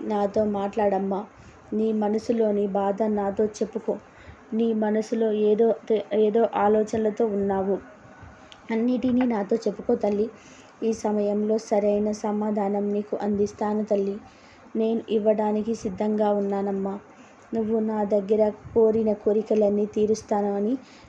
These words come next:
నీకు ప్రమాణం చేస్తున్నాను తల్లి. నా ఈ వాక్కులోని నీకు కొంచెం అనుమానం ఉంది కదమ్మా. "నాకు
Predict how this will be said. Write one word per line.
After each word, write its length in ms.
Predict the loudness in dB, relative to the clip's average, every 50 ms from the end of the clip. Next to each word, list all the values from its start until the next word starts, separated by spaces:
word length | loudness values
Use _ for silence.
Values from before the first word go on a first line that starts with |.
| -14 -6 -4
నీకు 260 | -2 -2 -2 -2 -4 -4
ప్రమాణం 580 | -2 -2 0 0 0 0 0 0 0 0 0
చేస్తున్నాను 720 | -2 -2 -2 -2 -2 -2 -4 -4 -2 0 0 0 0 0 0
తల్లి. 320 | 0 0 0 0 0 -2 -4 -8 -12 -18 -16 -10 -8
నా 120 | -6 -4 -2 -2 0
ఈ 160 | 0 -2 -2 -4 -4
వాక్కులోని 640 | -2 0 0 0 -2 -2 -2 0 2 2 2 2 0
నీకు 260 | 0 0 0 -2 -2 -4
కొంచెం 400 | -2 -2 -2 -2 -2 -2 -4 -4 -4 -6
అనుమానం 440 | -4 -2 -2 -2 0 0 0 0 0
ఉంది 160 | 0 0 0
కదమ్మా. 420 | 0 2 0 0 0 -2 -2 -4 -4 -6 -10 -16 -20 -20 -20 -20 -20 -20 -20 -20 -20 -12 -6
"నాకు 300 | -4 -2 -2 -2 -4 -6